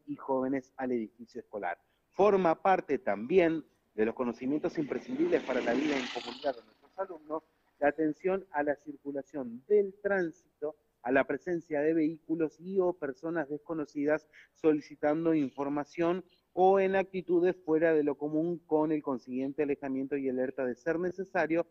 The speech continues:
a los adultos responsables. La escuela promueve estos saberes en su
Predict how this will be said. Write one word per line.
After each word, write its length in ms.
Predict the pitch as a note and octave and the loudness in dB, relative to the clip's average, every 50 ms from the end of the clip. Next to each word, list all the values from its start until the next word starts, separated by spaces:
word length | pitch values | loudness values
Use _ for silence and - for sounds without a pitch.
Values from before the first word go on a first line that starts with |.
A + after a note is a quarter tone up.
| _ _ _ _ - | _ _ _ _ -2
a 100 | - E3 | 0 2
los 200 | E3+ D#3+ - - | 2 2 2 0
adultos 680 | D#3 D3 C#3+ C#3 C#3+ D3 C#3+ - D#3 D#3 C#3+ _ _ _ - | -2 0 0 -2 -2 -4 -2 0 0 0 0 _ _ _ -18
responsables. 1120 | A2 A#2+ C3 C3 B2+ - _ - C3 B2 A#2 A#2 - - E3+ D#3 B2+ G#2 F#2+ F#2 F2+ F2+ _ _ _ _ _ _ _ - | -10 -6 -4 -4 -4 -6 _ -6 -4 -4 -4 -4 -2 0 2 2 2 0 -2 -6 -10 -12 _ _ _ _ _ _ _ -4
La 80 | B2 | -4
escuela 240 | - - D#3 D#3+ D#3+ | 0 4 4 4 4
promueve 560 | - D#3+ D3+ C#3+ C#3 D3 D#3 D#3+ E3 F3+ F3 - _ _ _ _ | 4 2 0 2 4 4 6 6 6 6 4 0 _ _ _ _
estos 320 | - C#3+ C3+ - - D3+ - | -2 -2 -2 -2 -4 -8 -6
saberes 580 | - E3 D#3 D3+ D#3+ E3 E3 D#3+ F3 D#3 - - | -2 0 2 4 4 4 2 2 0 -2 -4 -6
en 160 | - C#3 B2 | -4 -4 -4
su 340 | A2 _ - C#3+ D3+ D#3 D3+ | -4 _ -2 0 2 2 0